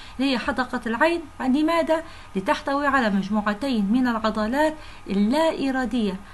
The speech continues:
أنواع العضلات هي عضلات دائرية وعضلات شعاعية. ال-،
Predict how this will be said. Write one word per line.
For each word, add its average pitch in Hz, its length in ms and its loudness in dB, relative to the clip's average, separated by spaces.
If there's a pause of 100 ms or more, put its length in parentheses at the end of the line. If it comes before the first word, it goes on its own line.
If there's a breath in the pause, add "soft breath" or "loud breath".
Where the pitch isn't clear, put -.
(140 loud breath)
أنواع 285 280 4
العضلات 269 640 2
هي 277 80 -4
عضلات 269 480 0
دائرية 240 580 -2
وعضلات 214 720 0 (300 loud breath)
شعاعية. 185 600 -2 (720 loud breath)
ال-، 226 420 2